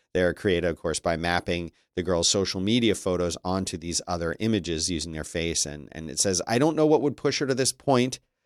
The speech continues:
they said in the, uh, to the Philly Inquirer. "As a dad, I was pretty upset about it. It's an image put out there of my daughter that is simply not true." Well, guess what? Get used to it. This is just the way it's gonna be.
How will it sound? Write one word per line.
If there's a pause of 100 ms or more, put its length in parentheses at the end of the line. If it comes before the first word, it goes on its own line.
(280)
they
said
in
the,
uh,
to
the
Philly
Inquirer. (300)
"As
a
dad,
I
was
pretty
upset
about
it. (200)
It's
an
image
put
out
there
of
my
daughter
that
is
simply
not
true."
Well,
guess
what? (380)
Get
used
to
it. (240)
This
is
just
the
way
it's
gonna
be.